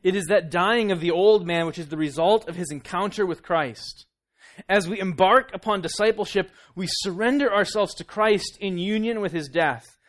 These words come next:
We give over our lives to death. Thus it begins. The cross is not the terrible end to an otherwise God-fearing and happy life, but it meets us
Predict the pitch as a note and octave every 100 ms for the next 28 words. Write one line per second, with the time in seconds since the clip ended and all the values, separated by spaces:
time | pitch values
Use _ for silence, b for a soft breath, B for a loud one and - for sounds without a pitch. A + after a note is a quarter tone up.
0 | b b b b F#3 D#3 D3 A#3 B3+ A3
1 | - A3 C#4+ D4 A#3 G#3+ F#3+ G#3 F#3+ F#3+
2 | G3 F3 - D#3 F3+ D3+ - D3+ G3+ A3
3 | A3 F3 D#3+ G3+ E3 D3+ - G#3+ B3 A3
4 | - - B B - E3+ F#3+ A#3 A3 A3
5 | A3 G3+ F#3+ F#3 F#3+ F3+ F3+ F3 F3 G3
6 | G3 F#3 C#3+ F3+ F#3 F#3+ F#3 F3+ E3+ D#3+
7 | E3 D#3+ D#3 D3+ C#3 - - - D#3+ G#3+
8 | G#3+ F#3+ G#3 C#4 - G#3+ F#3+